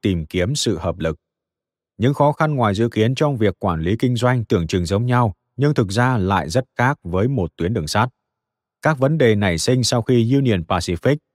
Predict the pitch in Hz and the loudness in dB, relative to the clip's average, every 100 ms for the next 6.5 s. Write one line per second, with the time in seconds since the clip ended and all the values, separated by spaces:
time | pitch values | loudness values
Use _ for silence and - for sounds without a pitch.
0 | _ _ 98 127 123 120 117 104 98 110 | _ _ -2 2 2 2 0 0 0 0
1 | 113 110 - 107 101 - 107 120 127 113 | 0 0 0 -2 -2 0 2 2 2 0
2 | 90 - 131 131 120 82 58 - _ _ | -2 -2 -2 0 0 -2 -6 -18 _ _
3 | _ 113 127 117 135 160 123 - 92 87 | _ 0 0 2 0 2 0 0 -2 -2
4 | 131 135 98 85 104 107 123 98 80 98 | -2 -2 -2 -2 0 2 0 0 -2 -2
5 | 131 98 82 82 78 107 113 95 80 85 | -2 -2 -4 -6 -4 -4 -2 -4 -4 -4
6 | 104 98 85 95 170 | -4 -4 -2 0 -2